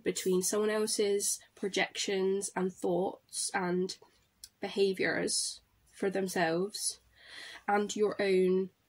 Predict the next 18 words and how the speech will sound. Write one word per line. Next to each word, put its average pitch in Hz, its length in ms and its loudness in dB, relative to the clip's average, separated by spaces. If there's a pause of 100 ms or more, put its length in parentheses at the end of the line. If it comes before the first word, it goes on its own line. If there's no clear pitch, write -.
(120)
insecurities 190 1160 0
and 180 260 0
your 190 200 0
own 185 540 2 (580)
thoughts, 196 380 2
'cause 277 180 2
everyone's, 359 360 6 (320)
um, 233 240 4
your 240 200 2
own 294 120 6
insecurities, 247 520 2
your - 160 2
own 214 100 4
thoughts 202 320 -2 (420)
and 214 140 2
your 202 220 2
own 196 460 4 (1120)
goals 202 720 4